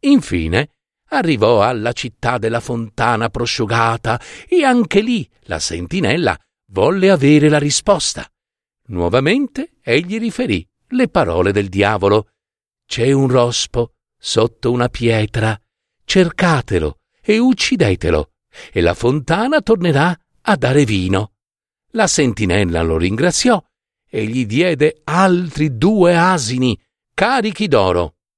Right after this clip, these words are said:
Il figlio della fortuna giunse finalmente a casa da sua moglie, che si rallegrò di cuore rivedendolo e sentendo che tutto, tutto era andato bene. Egli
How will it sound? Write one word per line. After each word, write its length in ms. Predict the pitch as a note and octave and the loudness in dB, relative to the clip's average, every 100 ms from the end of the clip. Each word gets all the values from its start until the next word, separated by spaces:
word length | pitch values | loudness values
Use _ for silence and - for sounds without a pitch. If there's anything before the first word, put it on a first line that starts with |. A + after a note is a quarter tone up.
| _ _ _ _ _ _ _ _ _ _ _ _ _ - | _ _ _ _ _ _ _ _ _ _ _ _ _ -6
Il 160 | D4 B2+ | -4 -2
figlio 380 | - C#3 G2 | -2 -2 0
della 200 | F2+ D#2+ | 2 2
fortuna 560 | D#2 F2+ G2 C#3+ A2+ A2 - _ _ _ _ | 0 -2 0 2 2 0 -4 _ _ _ _
giunse 540 | B2+ E3 A3+ - G3+ | 0 0 0 -2 -4
finalmente 640 | F#3 F#3 D3+ A2 A2+ G2+ A2 | -4 -4 -2 0 0 0 -4
a 80 | |
casa 500 | A2 F#2+ G2 F2+ F#2+ F#2 _ _ - | -4 -4 -2 0 -2 -6 _ _ -4
da 160 | G3+ | -2
sua 300 | D3 - A#2 | -2 -2 -2
moglie, 520 | A2 D#2 D#2 E2+ D#2+ _ _ _ _ - | -2 -4 -4 -2 -4 _ _ _ _ -6
che 160 | G2+ | -2
si 200 | - - | 0 0
rallegrò 520 | B2+ C3+ C3+ C3+ C3 | 0 0 0 0 0
di 160 | D#3+ D3 | 0 0
cuore 640 | - D#3+ D#3+ B2 F#2 _ _ | 2 2 4 2 -2 _ _
rivedendolo 1000 | - G2+ A2+ F#2+ F#2 F#2+ E2+ D#2 D#2 D2 _ _ _ | -6 0 2 2 2 2 0 -4 -4 -6 _ _ _
e 140 | - D3+ | -2 -2
sentendo 640 | - F3+ F3 E3+ C#3 B2+ | 0 -2 0 -2 -2 -2
che 280 | B2 E3 _ | -2 -4 _
tutto, 580 | - A#3 - - - E2 | 0 0 -4 -14 -14 -4
tutto 400 | C4+ D4 - F#3+ | 0 0 0 0
era 140 | F#3 | 2
andato 420 | G3+ F#3 A3 - G3 | 2 2 2 2 2
bene. 460 | B2 F2 F#2 - _ _ _ _ _ | 2 0 -2 -6 _ _ _ _ _
Egli 440 | - G#2+ B2+ G#2+ | -4 -4 -2 -6